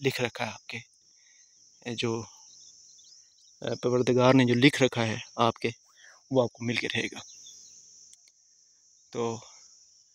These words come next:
रिस्क, रिस्क से आपने घबराना नहीं है। देखिए कितना खूबसूरत ये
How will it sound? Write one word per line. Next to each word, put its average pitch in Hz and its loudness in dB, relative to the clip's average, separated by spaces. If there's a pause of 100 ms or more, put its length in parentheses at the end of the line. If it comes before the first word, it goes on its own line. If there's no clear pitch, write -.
(460)
रिस्क, - 4
रिस्क 143 4
से - 6
आपने 127 2
घबराना 120 0
नहीं 117 -4
है। 98 -6
देखिए 127 0
कितना 143 -2
खूबसूरत 139 0
ये 123 2